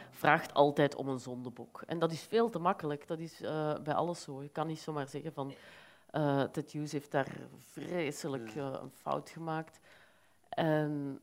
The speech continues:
Speaker 1: ja, alles is gewoon veel complexer dan een
Speaker 2: Ja.
Speaker 1: simpele
Speaker 2: Ja.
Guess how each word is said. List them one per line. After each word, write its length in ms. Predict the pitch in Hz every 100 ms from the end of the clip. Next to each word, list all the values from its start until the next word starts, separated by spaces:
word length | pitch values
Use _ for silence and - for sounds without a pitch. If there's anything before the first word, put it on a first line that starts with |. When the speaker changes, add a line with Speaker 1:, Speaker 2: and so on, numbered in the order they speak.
| _
Speaker 1:
ja, 340 | - 151 160
alles 340 | 95 175 185 -
is 160 | 185 -
gewoon 360 | 175 156 151 139
veel 240 | 170 180
complexer 640 | 185 151 - 156 - 196 151
dan 240 | 147 139
een 180 | 143 139 - _ _ _ _
Speaker 2:
Ja. 220 | 120 110 -
Speaker 1:
simpele 520 | - 175 160 156 151 147 139 135 139
Speaker 2:
Ja. 220 | 156 143